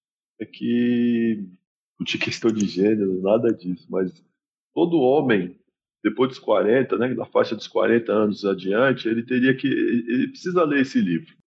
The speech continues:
Ele permite a nós acessarmos coisas que vivemos, né? Igual o Chico Sá, né, nasceu em sessenta e dois, né? Então, fazendo um recorte de tempo entre sessenta e dois e o final dos anos oitenta,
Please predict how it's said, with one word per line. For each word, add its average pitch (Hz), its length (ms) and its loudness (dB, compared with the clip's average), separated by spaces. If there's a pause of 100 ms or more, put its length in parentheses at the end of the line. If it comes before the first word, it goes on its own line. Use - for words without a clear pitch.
(100)
Ele 120 180 0
permite 117 640 -2
a 98 100 -2
nós 110 460 2
acessarmos 98 1080 -2 (480)
coisas 139 360 0
que 117 120 -2
vivemos, 101 680 -2
né? 131 220 -6 (340)
Igual 95 160 0
o - 20 0
Chico - 220 -8
Sá, 113 280 2
né, 107 120 4
nasceu 101 480 0
em 95 140 -8
sessenta - 480 -6
e 90 40 -4
dois, 104 320 2
né? 101 120 -4
Então, 110 400 -8 (500)
fazendo 104 300 -2
um 104 140 0
recorte - 600 -2
de - 100 -20 (160)
tempo 92 440 -2
entre 87 580 -4
sessenta - 640 -4
e 85 60 -2
dois 107 640 2
e 101 60 2
o 95 80 0
final 98 400 0
dos 95 180 -8
anos 95 220 -4
oitenta, 98 600 -2